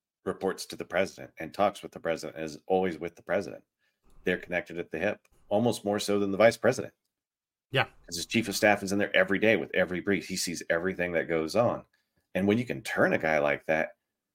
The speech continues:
Speaker 1: every day in the White House is something you could subpoena them about, especially if it's a record, right? I, I can imagine having the scrutiny of every day of your job to be a matter of something that be used on the record.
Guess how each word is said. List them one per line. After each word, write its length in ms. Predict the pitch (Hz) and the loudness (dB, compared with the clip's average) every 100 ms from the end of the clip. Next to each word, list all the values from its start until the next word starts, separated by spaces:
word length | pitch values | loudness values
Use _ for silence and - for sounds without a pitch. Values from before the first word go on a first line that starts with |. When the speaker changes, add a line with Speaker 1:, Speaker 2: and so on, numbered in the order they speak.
| _ _ _ _ 101 | _ _ _ _ 2
Speaker 1:
every 320 | 104 123 120 | 4 4 4
day 160 | 101 | 4
in 100 | 101 | 4
the 80 | 85 | 2
White 280 | 76 139 117 | 4 4 2
House 320 | 82 80 - | 0 0 -2
is 60 | - | -2
something 320 | 95 85 82 | -2 -2 -4
you 120 | 80 | -4
could 120 | 76 - | -6 -10
subpoena 380 | - 78 73 | -8 -8 -8
them 200 | 64 64 | -8 -10
about, 280 | - 60 - _ | -10 -10 -10 _
especially 400 | - 73 - 69 | -4 -2 -2 -6
if 100 | - | -8
it's 140 | - | -8
a 40 | 64 | -2
record, 320 | 71 - - _ _ _ _ _ _ _ _ _ - | -2 -2 -14 _ _ _ _ _ _ _ _ _ -4
right? 180 | 78 82 | -2 0
I, 60 | 85 - | 0 4
I 100 | 92 | 4
can 260 | - - | 2 4
imagine 400 | 104 98 104 101 | 6 8 6 4
having 220 | 90 95 87 | 6 4 4
the 60 | |
scrutiny 380 | - - 95 85 | -2 2 2 2
of 100 | 78 | 0
every 240 | - 87 90 | 2 2 4
day 160 | 90 | 4
of 80 | 82 | 4
your 100 | 78 | 4
job 420 | - 87 73 69 - - _ _ _ _ _ _ _ _ _ _ _ _ | 10 12 12 6 -6 -20 _ _ _ _ _ _ _ _ _ _ _ _
to 80 | 101 | 4
be 120 | 95 | 8
a 40 | 90 | 8
matter 320 | 85 82 80 | 8 6 6
of 240 | 73 - - | 2 -6 -2
something 280 | - 92 82 | 2 4 2
that 120 | 78 | 0
be 80 | 78 | -2
used 220 | 82 80 | -2 0
on 80 | 76 | 0
the 60 | 67 | 6
record. 380 | 82 - 69 | 6 6 -6